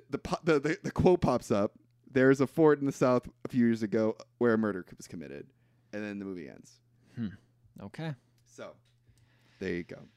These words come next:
Speaker 2: So, my thoughts of this movie.
Speaker 1: <laughs>
Speaker 2: After hearing the ending,
Speaker 1: Yeah.
Speaker 2: I think, first, the good. I think it's really cool to have a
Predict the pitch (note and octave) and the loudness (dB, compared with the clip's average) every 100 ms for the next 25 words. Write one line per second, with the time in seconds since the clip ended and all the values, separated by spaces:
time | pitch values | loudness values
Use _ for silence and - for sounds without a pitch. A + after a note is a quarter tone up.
0 | _ _ _ - - F#3+ D#3+ A2 A2+ F#3+ | _ _ _ -6 2 4 4 2 2 2
1 | G#3+ F3+ - C3+ G2+ C#3+ G2 F#2+ - - | 4 0 0 -6 -6 -8 -8 -6 -2 2
2 | - G#3+ G#3 A3+ F3+ - E3+ D3 - C#3+ | 6 6 6 4 4 0 -4 -4 -8 -10
3 | B2 D3 A2+ - - - _ - C3+ C3+ | -12 -14 -16 -18 -20 -20 _ -10 -6 -2
4 | C#3+ D#3 D#3+ D3 G#2 G2 A2 - A2 F2+ | 0 2 4 2 -2 -6 -10 -6 -4 -4
5 | F2+ B2 F#3+ F3 D3+ A2+ G#2+ - _ - | -2 0 0 0 -2 -2 -4 -10 _ -20
6 | - - - - D3 - A#2+ F#2+ D#2 - | -20 -20 -20 -10 -8 -8 -12 -14 -16 -20
7 | - _ C3 F3 F3+ C#3 B2 C3+ C#3+ C#3 | -20 _ -4 -2 0 -2 -4 -6 -4 -4
8 | F3+ D#3 B2 A#2+ - A2+ F#2+ F2+ _ _ | -4 -4 -4 -4 -6 -6 -6 -8 _ _
9 | _ - G2+ F#2 F2+ F2+ F2+ F#2 | _ -14 -10 -10 -10 -12 -12 -14